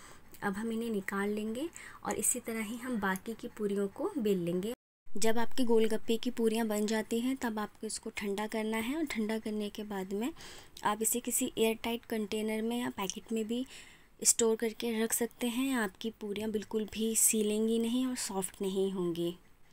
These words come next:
इसी तरह से हम सारी पूरियाँ बना लेंगे।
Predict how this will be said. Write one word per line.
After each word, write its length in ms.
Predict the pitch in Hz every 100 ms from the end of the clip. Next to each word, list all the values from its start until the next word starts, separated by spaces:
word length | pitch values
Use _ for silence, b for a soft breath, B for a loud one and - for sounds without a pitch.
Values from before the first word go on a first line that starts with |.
| b b b b _ _ - -
इसी 180 | 214 226
तरह 260 | 220 226 220
से 140 | 226
हम 120 | 233
सारी 320 | 220 220 208 220
पूरियाँ 360 | - 220 220 208
बना 280 | 196 196
लेंगे। 420 | 202 214 220 240